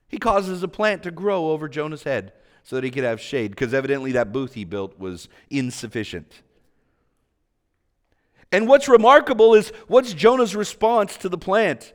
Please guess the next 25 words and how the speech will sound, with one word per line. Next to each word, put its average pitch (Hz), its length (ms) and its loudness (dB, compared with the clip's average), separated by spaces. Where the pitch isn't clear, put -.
He's 262 240 2
exceedingly 233 840 -2
glad. 190 520 4
It's 240 200 -4
the 247 120 0
first 233 300 -2
time 247 280 2
he's 226 160 -4
happy 240 360 4
about 220 300 8
anything 233 480 0
in 233 80 -2
the 226 80 4
whole 247 160 2
story. 185 640 -2
He's 220 240 -4
happy 196 460 0
because 165 360 -4
God 147 420 -2
was 139 220 -8
finally 151 460 -6
doing 131 400 -10
something 113 460 -14
for 107 160 -14
him. 92 320 -18